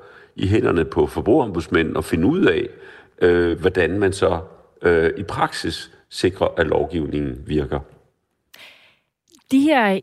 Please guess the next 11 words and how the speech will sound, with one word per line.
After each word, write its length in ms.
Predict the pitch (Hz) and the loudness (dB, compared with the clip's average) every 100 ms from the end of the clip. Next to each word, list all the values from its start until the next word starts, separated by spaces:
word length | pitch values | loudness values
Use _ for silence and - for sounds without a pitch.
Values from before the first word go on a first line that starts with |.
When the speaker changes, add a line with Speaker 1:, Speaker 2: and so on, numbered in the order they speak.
| - | 0
Speaker 2:
influencer 640 | 240 233 233 190 180 190 | 2 2 0 -2 -2 0
og 300 | 175 156 160 | 2 2 0
bloggere 520 | - 185 175 190 214 | -2 -2 0 0 0
på 140 | 196 170 | -2 -6
sociale 440 | - 170 202 180 | -8 -4 -2 -2
medier, 340 | 175 190 180 175 | 0 0 0 -4
de 140 | 208 | -2
bestemmer 440 | 220 - 277 254 | -4 -2 0 2
jo 80 | 180 | 2
ikke 240 | 208 262 254 | 2 0 -6
selv, 440 | - - 339 262 | -6 -4 -4 -4